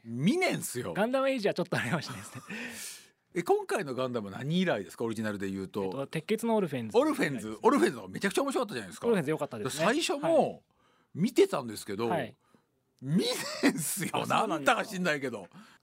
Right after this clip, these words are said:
Speaker 2: でも、旧世代の方たちも面白いって
Speaker 1: そうですよね。
Speaker 2: 言ってる作品なのが、
Speaker 1: やっぱどうなんだろうと思いますよね、
Speaker 2: 結構、
Speaker 1: 毎回ね。
Speaker 2: はい。すごい作品だなって思いますね。
Speaker 1: はい。
Speaker 2: シーズンワンは、
Speaker 1: はい。
Speaker 2: でも戦争してなかったじゃないですか。
Speaker 1: そうですね。もう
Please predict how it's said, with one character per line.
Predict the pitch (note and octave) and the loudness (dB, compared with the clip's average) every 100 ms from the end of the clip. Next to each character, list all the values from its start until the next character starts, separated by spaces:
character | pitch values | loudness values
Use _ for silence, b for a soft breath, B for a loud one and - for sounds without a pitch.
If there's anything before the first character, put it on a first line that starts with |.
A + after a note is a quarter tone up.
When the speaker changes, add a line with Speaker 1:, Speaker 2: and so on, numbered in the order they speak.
| - | -8
Speaker 2:
で | |
も、 | A#3 F3 C#3+ - _ _ - - | -2 -2 -2 -4 _ _ -20 -6
旧 | D4+ B3+ | -2 0
世 | F3+ | 0
代 | C#3 B2+ | 0 0
の | A#2+ A#2+ A#2 - _ _ | -2 -4 -6 -10 _ _
方 | - D#3 | -8 -6
た | C3 | -6
ち | - | -6
も | A2+ A#2 G#2 - _ _ _ _ _ - | -8 -6 -8 -12 _ _ _ _ _ -4
面 | D3+ | 0
白 | D3+ F3+ | 2 2
い | C#3 | 0
っ | |
て | - G#2+ | -4 2
Speaker 1:
そ | B3 | 6
う | F3 | 6
で | |
す | B2 | 2
よ | F#2+ | -4
ね。 | F2 | -2
Speaker 2:
言 | |
っ | |
て | A3+ | 0
る | |
作 | B3 | 0
品 | C#3+ | -4
な | C#3 | -4
の | C3 | -2
が、 | D3 | 2
Speaker 1:
や | F#3+ C3 | 2 2
っ | |
ぱ | C3 | 2
ど | D#3+ C4 | 4 6
う | D4+ | 6
な | C#4 | 4
ん | F3+ | 2
だ | C#3 | 0
ろ | A#2 | -2
う | |
と | A2+ | -2
思 | A2 B2+ | -2 0
い | |
ま | C#3 | -2
す | - | -4
よ | F#2+ | -4
ね、 | |
Speaker 2:
結 | A2 | -2
構、 | D#3 | -2
Speaker 1:
毎 | A#2 | -2
回 | A2 G#2 | -2 -2
ね。 | C3+ | -2
Speaker 2:
は | |
い。 | |
す | D#3 | -2
ご | E3+ | 0
い | D3 G#2+ - - | 0 -2 -6 -12
作 | - D3 - | -10 -8 -6
品 | A#2+ | -6
だ | A2 | -4
な | A#2 A#2+ | -2 -4
っ | |
て | - | -6
思 | G#2 | -8
い | - | -4
ま | A2 F#2+ | -2 -2
す | D#2+ | -4
ね。 | D2 | -10
Speaker 1:
は | |
い。 | - _ b b b b b _ | -20 _ b b b b b _
Speaker 2:
シ | - A3+ | -4 -2
ー | |
ズ | A3 | 0
ン | A3+ | 0
ワ | A3+ | 0
ン | F3 | 2
は、 | A2+ G#2+ | 2 0
Speaker 1:
は | G2+ B2+ | 0 0
い。 | A2 | 0
Speaker 2:
で | |
も | A2 | -4
戦 | - G#3 | 0 0
争 | G#3 G#3+ | 2 2
し | |
て | - | 0
な | G3+ | -2
か | D#3 | -4
っ | |
た | - G#2+ | -8 -10
じ | |
ゃ | G#2 | -2
な | |
い | |
で | |
す | |
か。 | G3+ | 0
Speaker 1:
そ | |
う | D3+ | 0
で | |
す | A#2 D3 | 0 -2
ね。 | |
も | D3+ | -2
う | A#2+ | -4